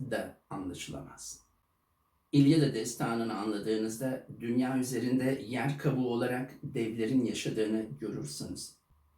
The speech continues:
Devlerin bedenleri üzerinde yaşayan bakteriler olduğumuzu görürsünüz. Ve o bakterilerin geliştirdiği nükleer silahlarla o devler için tehdit oluşturduğunu da anlarsınız.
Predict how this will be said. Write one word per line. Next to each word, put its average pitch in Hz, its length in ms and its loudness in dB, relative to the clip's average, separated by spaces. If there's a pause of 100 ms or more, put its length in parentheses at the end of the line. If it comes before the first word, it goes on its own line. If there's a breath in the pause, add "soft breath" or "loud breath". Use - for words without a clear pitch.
(140)
Devlerin 156 760 6
bedenleri 143 540 4
üzerinde 139 480 4
yaşayan 131 760 2
bakteriler 123 600 -2
olduğumuzu 113 760 -4
görürsünüz. - 800 -10 (840)
Ve 156 100 6
o 151 180 6
bakterilerin 135 840 6
geliştirdiği 120 760 0
nükleer 113 400 -2
silahlarla 117 960 -4 (240)
o 147 200 6
devler 127 360 4
için 143 420 6
tehdit - 420 -4
oluşturduğunu 120 720 -2
da 95 100 0
anlarsınız. 95 760 -8